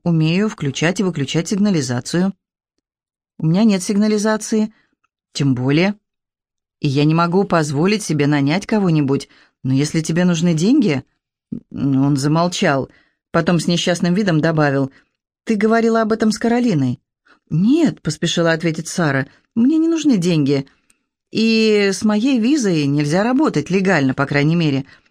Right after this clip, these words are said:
Я просто подумала, что тебе нужна помощь». «Нет-нет», заверил ее Джон. «Помощь мне не нужна, вообще не нужна. Но спасибо, Сара. Если мне вдруг потребуется помощь, я к тебе обращусь». Сара извинилась и вышла из магазина.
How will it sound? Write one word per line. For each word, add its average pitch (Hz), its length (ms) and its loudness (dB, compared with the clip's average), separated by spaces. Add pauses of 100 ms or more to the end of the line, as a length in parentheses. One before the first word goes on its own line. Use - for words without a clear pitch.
(120)
Я 143 160 0
просто 240 340 -2
подумала, 208 460 0
что 165 160 -4
тебе 156 180 -2
нужна 214 320 2
помощь». 240 460 -2 (720)
«Нет-нет», 156 560 0 (200)
заверил 160 420 2
ее 160 260 0
Джон. 135 440 0 (540)
«Помощь 269 380 0
мне 190 140 0
не 214 100 2
нужна, 139 320 0
вообще 220 260 -2
не 139 140 2
нужна. 135 340 0 (280)
Но 202 120 0
спасибо, 262 440 0
Сара. 165 400 -4 (360)
Если 175 320 0
мне 180 160 2
вдруг 170 220 -4
потребуется 254 580 0
помощь, 139 360 0
я 143 100 -2
к - 40 -20
тебе 175 220 0
обращусь». 185 580 -4 (760)
Сара 208 320 0
извинилась 220 500 0
и 190 60 0
вышла 214 260 0
из 165 140 0
магазина. 135 600 0